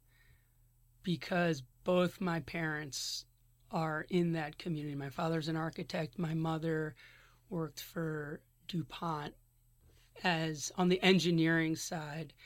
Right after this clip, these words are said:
as a technical specialist in glass. And she worked with lots of architects and engineers, and it was always kind of around me. I, I think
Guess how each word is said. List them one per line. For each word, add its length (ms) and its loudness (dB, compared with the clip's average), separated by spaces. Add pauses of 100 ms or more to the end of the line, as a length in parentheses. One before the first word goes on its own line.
(300)
as 120 -2
a 60 0
technical 520 -2
specialist 600 -6
in 140 -2
glass. 720 -4 (720)
And 120 2
she 200 0
worked 340 -4
with 120 -6
lots 240 -6
of 60 -6
architects 540 -8
and 100 -4
engineers, 580 4
and 120 4
it 40 6
was 120 2
always 320 6
kind 200 6
of 100 2
around 460 0
me. 220 4
I, 180 -2 (200)
I 80 2
think 400 0